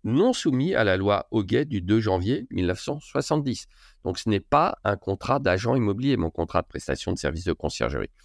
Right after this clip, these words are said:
Et je le martèle à plusieurs reprises dans le contrat pour éviter un risque de requalification. Parce que ça, c'est l'autre piège du, euh, de,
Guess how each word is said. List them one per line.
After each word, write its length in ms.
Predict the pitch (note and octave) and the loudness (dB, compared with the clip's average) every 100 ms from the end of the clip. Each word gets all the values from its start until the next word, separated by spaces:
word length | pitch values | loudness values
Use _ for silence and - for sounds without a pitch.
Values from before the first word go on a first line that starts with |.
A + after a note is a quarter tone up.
| - - - - | -20 -20 -16 -2
Et 140 | G2 | 0
je 120 | A2+ | 2
le 160 | A2 F#2 | 2 2
martèle 500 | E2+ A2 - D3+ D#3+ | 2 2 2 0 2
à 80 | F#2 | 2
plusieurs 380 | - G#2 A2 - | 0 0 0 0
reprises 320 | G2+ A2 F#2 | 0 -2 0
dans 120 | A2 | 0
le 60 | A#2 | 0
contrat 380 | F#2 - D#3 - _ _ _ | -4 -2 -2 -4 _ _ _
pour 280 | - A#3+ A#3 | 0 4 4
éviter 800 | F#3+ D3+ D3 - F3+ - F#3 - | 4 2 -4 -6 -10 0 0 2
un 160 | A#2 B2+ | 0 0
risque 380 | E3 A3+ - C3+ | 0 -2 -2 -2
de 160 | B2 | 0
requalification. 1000 | G#2+ C3+ - D3+ D3 - - C#3 - - - _ _ - _ _ | 2 0 2 0 -2 -4 -2 -2 -2 -8 -10 _ _ -20 _ _
Parce 240 | C3+ C3 | -2 -2
que 300 | - D#3+ D3+ - | 0 0 0 -2
ça, 200 | - G3 | 0 0
c'est 160 | - | 0
l'autre 320 | B2+ D#3 C3+ | -2 -2 -2
piège 400 | - - G3 D3+ | -2 0 0 0
du, 160 | G#2+ G#2 | -2 -2
euh, 200 | F#2 F2+ | 0 -2
de, 300 | - E2+ | -4 -6